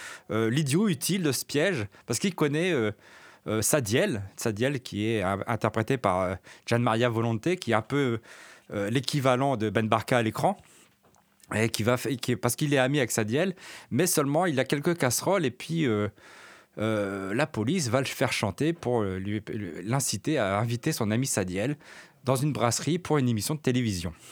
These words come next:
Donc toute la première partie du film décrit bien ça, et après dans une deuxième partie, le film, on est plus dans le thriller, où, euh, le personnage de Jean-Louis Trintignant,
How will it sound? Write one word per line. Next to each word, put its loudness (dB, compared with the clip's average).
Donc 0
toute -2
la 4
première 2
partie 0
du 0
film 0
décrit 0
bien 2
ça, 0
et 0
après 2
dans 4
une 2
deuxième 0
partie, 2
le 4
film, 0
on 0
est 2
plus 0
dans 4
le 2
thriller, 2
où, 2
euh, 2
le -2
personnage -2
de 0
Jean-Louis 0
Trintignant, -4